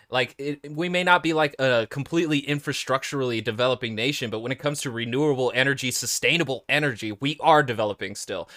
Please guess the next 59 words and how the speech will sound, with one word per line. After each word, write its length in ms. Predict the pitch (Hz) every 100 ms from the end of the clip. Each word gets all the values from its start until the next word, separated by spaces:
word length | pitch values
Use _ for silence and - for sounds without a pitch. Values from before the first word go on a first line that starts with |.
| -
And 120 | 135
we're 80 | 147
doing 300 | 151 190 143
a 20 |
shit 300 | 117 - 175
job 300 | 117 123 123
at 160 | 110 117
it. 100 | 92
Like, 140 | 104
China's 340 | - 147 156 135
gonna 140 | 135
end 220 | 127 135
up 160 | 143 151
beating 220 | 123 135
us 140 | 120
out 180 | 104 110
of 120 | 135
it, 200 | 160 202 - - -
and 140 | - 160
then 100 | 156
we're 140 | 151
gonna 160 | 180 180
have 180 | 165 143
a 60 |
ton 200 | - 180
of 120 | 151 -
oil 280 | 160 165 123
that 160 | 113
we 80 | 123
can't 240 | 170 143
sell 200 | - 165 143
to 60 |
them. 240 | 98 73 - - -
And 120 | 139
as 120 | 151
more 200 | 143 180
countries 440 | 180 - 175 151 131
continue 540 | - 127 - 185 160
to 140 | 135 135
move 320 | 117 147 147
into 240 | 131 117
that 220 | 120 113 -
sustainable, 560 | 123 - 123 117 113
renewable 580 | 110 110 113 117 110 107
energy, 360 | 110 110 110 117
we 160 | 127
will 140 | 165 143
have 340 | 156 151 113
more 240 | 110 151 175
barrels 360 | 160 165 151
to 60 | -
keep 280 | - 156 151
into 200 | 139 139
the 100 | 120
storage 420 | - 135 139 127
and 120 | 117
less 280 | 104 110 -
to 80 | 107
sell, 400 | - 107 76